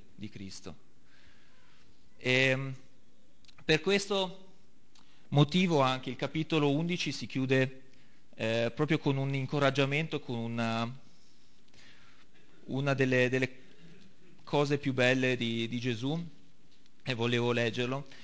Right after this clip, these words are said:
Capitolo undici, versetto ventotto, eh, ver-, ventotto, ventinove e trenta. Ehm, è un incoraggiamento ed è una consolazione.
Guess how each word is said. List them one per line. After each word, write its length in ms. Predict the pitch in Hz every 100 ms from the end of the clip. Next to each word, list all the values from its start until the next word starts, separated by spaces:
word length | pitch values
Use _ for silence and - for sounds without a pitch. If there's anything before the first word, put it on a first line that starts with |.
| - -
Capitolo 440 | 139 170 170 165
undici, 320 | 175 180 -
versetto 440 | 139 127 135 135 139
ventotto, 840 | 135 127 117 113 - 165 170 180 - - - - - - - - -
eh, 160 | - 113
ver-, 280 | 127 127 -
ventotto, 500 | 127 135 127 147 -
ventinove 340 | 135 117 127 123
e 40 |
trenta. 500 | 123 113 110 120 127 - - - - -
Ehm, 720 | - 110 110 113 117 113 - - - - - - - - - - - - - - - - - - - - - - - - -
è 100 | 139
un 120 | 151
incoraggiamento 880 | 160 160 160 151 156 160 165 160 165
ed 100 | 139
è 120 | 135
una 240 | 131 135 135
consolazione. 1040 | 151 151 - 131 123 - 139 117 110